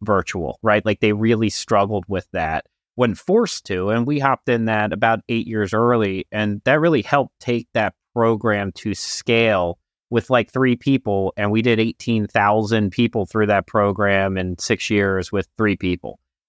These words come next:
Um, now, it's not totally fair, um, in the sense, like, there's other people behind the scenes, but really, like, three people running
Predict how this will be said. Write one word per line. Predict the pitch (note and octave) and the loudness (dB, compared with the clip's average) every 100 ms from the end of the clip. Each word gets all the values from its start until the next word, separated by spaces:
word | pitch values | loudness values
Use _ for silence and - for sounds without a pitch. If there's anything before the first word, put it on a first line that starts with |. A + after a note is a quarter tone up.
| - | 0
Um, | G2+ G2+ | 0 4
now, | C3+ B2 | 4 4
it's | A2 - | 0 -6
not | A#2+ G#2+ - | 0 0 0
totally | - C3 A2+ G2+ | 0 2 4 2
fair, | G2 G#2 F#2 F#2 F#2+ - | 0 -2 -2 0 -2 -2
um, | G2+ F#2 | -2 -2
in | F#2+ | -6
the | |
sense, | - G2 F2+ | -4 -4 -2
like, | F#2 - | -4 0
there's | A#2 A2 | 2 4
other | G2+ F#2 | 2 2
people | G#2+ F#2+ F2+ | -2 -2 -2
behind | F#2+ G2+ F#2 | 0 0 0
the | F2+ | -4
scenes, | - G2+ F#2 F2 | -4 -2 -2 -2
but | G#2 G2+ | 0 2
really, | C3+ A#2+ F#2+ | 4 2 2
like, | F2 F2+ | -2 -6
three | - A2 F#2+ | -2 0 0
people | G#2+ - F#2+ | -2 -2 -2
running | F#2 G2 F#2 F2+ F2 | 2 2 2 -2 -4